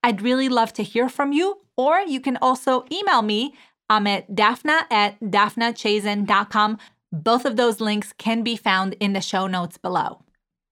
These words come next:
Moving on to the next mindset shift that I'd like you to think about. It's more of a question, actually, and this is one of my favorite questions to ask in situations where there's a lot of food or a lot of temptation, and that is, is it a hell yes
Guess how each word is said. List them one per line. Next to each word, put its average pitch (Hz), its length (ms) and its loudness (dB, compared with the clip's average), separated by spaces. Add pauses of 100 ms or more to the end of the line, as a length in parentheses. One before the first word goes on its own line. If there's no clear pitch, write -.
(100)
Moving 269 380 0
on 254 160 4
to 240 100 -2
the 190 120 0
next 196 520 -2
mindset 233 600 0
shift - 420 -4
that 202 140 2
I'd 185 240 0
like 202 280 -2
you 277 60 -2
to 277 100 -4
think 233 240 -2
about. 180 460 0
It's - 240 -6
more 240 320 0
of 285 80 -2
a 254 60 0
question, 254 720 -2
actually, 269 580 0
and 196 160 -2
this 220 140 -4
is 233 140 -4
one 226 180 0
of 208 140 -6
my 196 160 0
favorite 254 500 0
questions 226 560 -2
to - 180 -8
ask 240 560 0
in 226 140 0
situations 226 800 -2
where 196 180 2
there's 185 220 -4
a 190 80 0
lot 202 240 2
of - 80 -6
food 311 460 0
or 214 100 4
a 196 60 4
lot 208 180 4
of 208 80 -2
temptation, 190 800 -4 (320)
and 226 200 4
that 220 180 4
is, 226 300 0 (360)
is 247 140 0
it 254 100 4
a 208 60 4
hell 254 320 0
yes 262 460 2